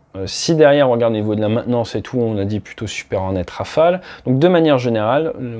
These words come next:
moi je vois qu'il y a deux gros avions qui se dégagent, ça serait le Super Hornet et le Rafale.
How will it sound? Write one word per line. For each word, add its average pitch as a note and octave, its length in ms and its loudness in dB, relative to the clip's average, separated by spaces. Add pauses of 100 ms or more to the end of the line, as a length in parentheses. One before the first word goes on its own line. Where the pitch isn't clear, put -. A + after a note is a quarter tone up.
(140)
moi B2 220 -2
je A#2 80 -2
vois A#2+ 140 0
qu'il A2+ 160 -4
y - 20 -2
a A2 40 -2
deux C3 400 0
gros B2+ 800 2
avions A#2 280 2
qui A2 180 -8
se G#2+ 60 -6
dégagent, A2+ 480 2
ça A#2 100 -10
serait - 200 -6
le G#2+ 220 -2
Super - 340 -8
Hornet G#2+ 260 -6 (420)
et B2 80 -2
le A2+ 60 2
Rafale. A2+ 540 0